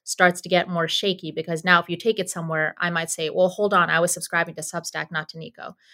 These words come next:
Um, that's, that's an oversimplified version, but that's one of the things that we would be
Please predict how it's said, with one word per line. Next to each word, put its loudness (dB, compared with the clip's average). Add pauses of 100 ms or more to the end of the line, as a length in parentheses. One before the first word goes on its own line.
(280)
Um, -4
that's, 6
that's 2
an 0
oversimplified 0
version, 0
but -6
that's 0
one 0
of 0
the -2
things -4
that -6
we -2
would -4
be -8